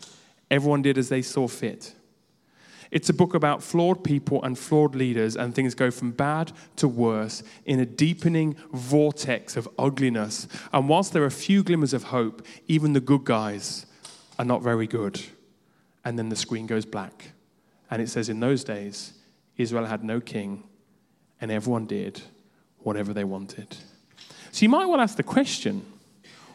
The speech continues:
"What's this book doing in the Bible? And why are we gonna spend ten weeks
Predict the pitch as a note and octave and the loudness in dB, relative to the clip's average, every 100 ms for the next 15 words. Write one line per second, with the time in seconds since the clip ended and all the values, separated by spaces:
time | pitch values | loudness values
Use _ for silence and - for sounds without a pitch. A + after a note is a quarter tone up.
0 | _ - C3 B3+ - - E3 - - G3+ | _ -2 2 2 -2 -6 -6 -2 2 2
1 | - C#3 B2 A#2+ A2+ A2 C3 B2+ A2+ - | 2 0 0 -2 -2 -4 -4 -4 -6 -10
2 | - _ _ _ - _ _ _ _ _ | -18 _ _ _ -20 _ _ _ _ _
3 | _ - C3 C#3 F3+ A#3+ A3 F#3+ E3+ - | _ -2 2 4 4 4 4 4 2 0
4 | D#3 C#3+ - F3+ E3 F3 - - - | 0 0 0 2 4 2 0 -10 -14